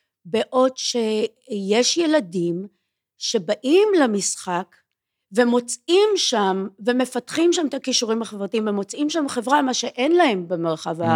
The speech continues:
Speaker 1: הממשי.
Speaker 2: שאולי קשה להם בבית ספר, קשה להם בחצר, קשה להם ב-, הם ביישנים ומופנמים, והם פורחים דווקא במשחק.
Speaker 1: נכון, אז, אז שאלה מאיזה כיוון אתה מגיע. יש ילדים שהם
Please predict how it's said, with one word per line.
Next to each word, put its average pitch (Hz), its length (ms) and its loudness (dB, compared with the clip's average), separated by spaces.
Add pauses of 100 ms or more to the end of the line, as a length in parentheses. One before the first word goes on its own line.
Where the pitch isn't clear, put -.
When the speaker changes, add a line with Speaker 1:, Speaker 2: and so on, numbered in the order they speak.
(160)
Speaker 1:
הממשי. 175 540 -2
Speaker 2:
שאולי 147 280 4
קשה 190 340 6
להם 208 220 6
בבית 120 240 2
ספר, 107 320 2
קשה 110 300 -2
להם 151 160 4
בחצר, 127 640 4
קשה 127 340 0
להם 131 260 2
ב-, 123 40 4
הם 123 380 2
ביישנים 131 640 2
ומופנמים, 131 840 2 (400)
והם 151 260 6
פורחים 240 760 -2 (420)
דווקא 139 240 2
במשחק. 123 460 0
Speaker 1:
נכון, 175 420 -2
אז, - 260 -4
אז 247 80 -6
שאלה 302 340 2
מאיזה 359 240 4
כיוון 247 320 0
אתה 247 160 -2
מגיע. 180 440 0
יש 254 300 4
ילדים 233 640 0
שהם 247 720 -2